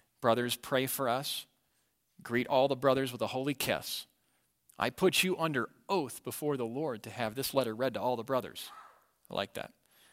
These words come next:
The grace of our Lord Jesus Christ be with you. And so we have read his whole letter. We have kept the oath.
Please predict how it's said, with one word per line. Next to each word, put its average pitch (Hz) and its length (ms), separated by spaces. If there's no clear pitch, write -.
The 95 80
grace 131 300
of 131 80
our 120 140
Lord 117 240
Jesus 101 300
Christ 95 460
be 95 80
with 92 220
you. - 200
And 104 140
so 131 200
we 135 180
have 120 160
read 127 340
his 117 220
whole 139 340
letter. 135 400
We 117 80
have - 180
kept - 240
the 127 120
oath. 131 380